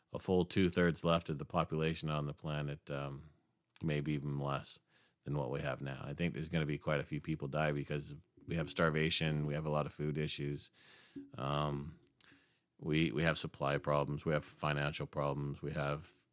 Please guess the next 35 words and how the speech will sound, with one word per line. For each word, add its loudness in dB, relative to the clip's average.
collapse 2
in, -2
in -4
faith 0
in -4
government, -2
and, -6
and -10
people -2
are -2
ri-, -2
rising 10
up 4
because -4
of -6
forced -2
injections -4
and, -8
and -10
just -2
deplorable 2
conditions -4
worldwide. -2
It's, 2
it's -2
crazy. -6
Um, -2
but, 6
but 8
through 12
this 10
all, 8
look, 6
we 4
gotta, 4